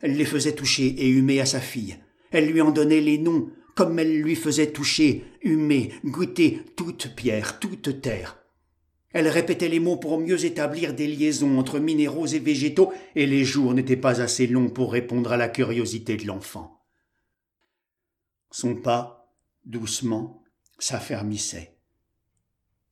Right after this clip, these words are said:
Elle commençait à comprendre la nature des obstacles à venir en fonction du terrain qu'elle devinait, narines au vent.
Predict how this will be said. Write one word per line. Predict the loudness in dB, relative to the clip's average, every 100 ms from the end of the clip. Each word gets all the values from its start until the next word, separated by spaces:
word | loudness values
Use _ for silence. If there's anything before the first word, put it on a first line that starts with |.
| _
Elle | -8 -2
commençait | 0 2 2 -2
à |
comprendre | -4 -4 0 0 2
la | 2
nature | 2 0 -2 -4
des | -2 -2
obstacles | -2 -2 -4 -2 -2
à |
venir | -2 0 0 -2
en |
fonction | -2 -2 -2 -2 -4
du | -4
terrain | -6 -4 -2 -2
qu'elle | -2 -6
devinait, | -2 -4 -2 -4 -4 -6 -10 -16 _ _ _
narines | 0 0 0 -2 -2 -4
au | -8
vent. | -10 -12 -14 -20